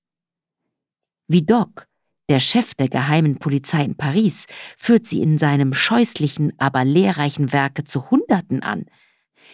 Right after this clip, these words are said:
Hier aber finden sich bei dieser Masse von Subjekten in Entchen die einzigen Spuren davon.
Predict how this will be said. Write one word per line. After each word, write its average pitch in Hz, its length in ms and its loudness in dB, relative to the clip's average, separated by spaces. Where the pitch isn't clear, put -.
Hier 269 500 2
aber 180 260 2
finden 202 420 2
sich 175 220 -2
bei 175 160 2
dieser 202 400 0
Masse 175 460 2
von 185 220 0
Subjekten 196 920 0
in 175 280 2
Entchen 160 720 0
die 180 220 -4
einzigen 196 520 0
Spuren 151 500 0
davon. 147 460 -4